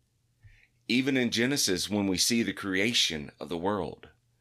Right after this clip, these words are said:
the Bible reads that God says, "Let us make man in our image." So Jesus was there.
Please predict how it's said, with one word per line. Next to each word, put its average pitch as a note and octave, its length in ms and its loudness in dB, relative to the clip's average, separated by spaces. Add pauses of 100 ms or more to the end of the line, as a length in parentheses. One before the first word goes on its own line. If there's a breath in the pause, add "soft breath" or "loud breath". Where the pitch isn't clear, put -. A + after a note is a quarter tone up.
(560 soft breath)
the F2+ 100 -4
Bible G2 360 2
reads G2+ 320 0
that F2 160 -2
God F#2+ 280 0
says, D#2+ 340 -2
"Let F#2+ 340 -2 (140)
us E2 360 -2
make D2+ 300 -8
man C#2 320 -6
in C#2 240 -8 (340)
our D#2 380 0
image." - 520 -14 (500 loud breath)
So - 160 -8
Jesus F#2+ 480 -2
was E2+ 140 -8
there. E2 300 -4